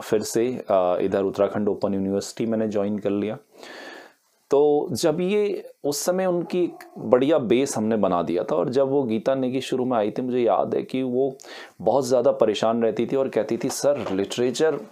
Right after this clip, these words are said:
कैसे हो पाएगा? इतनी टफ चीज़ें, इतने राइटर्स, इतना कोर्स, और कैसे हो पाएगा सर? बहुत परेशानी है।" और उन्हें बहुत शुरुआत में दिक्कत आई। मैं उन्हें मोटिवेट करता रहा,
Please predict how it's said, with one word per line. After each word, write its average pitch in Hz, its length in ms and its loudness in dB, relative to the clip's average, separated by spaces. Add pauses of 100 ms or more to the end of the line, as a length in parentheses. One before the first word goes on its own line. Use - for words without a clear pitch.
(140)
कैसे 120 240 2
हो 120 100 2
पाएगा? 92 420 2
इतनी 110 440 -4 (360)
टफ 117 200 0
चीज़ें, 107 500 0
इतने 110 300 0
राइटर्स, 98 680 0
इतना 98 300 -4
कोर्स, 92 600 0
और 90 260 2 (380)
कैसे 110 240 0
हो 104 60 2
पाएगा 80 400 0
सर? 104 200 0
बहुत 90 440 0 (100)
परेशानी 92 480 -2
है।" 76 140 -8 (720)
और 160 360 2 (240)
उन्हें 160 420 -2
बहुत 156 360 0 (160)
शुरुआत 131 380 2
में 139 120 0
दिक्कत 113 400 0
आई। 90 180 2
मैं 98 140 0
उन्हें 107 180 0
मोटिवेट 110 540 0
करता 95 320 2
रहा, 85 340 0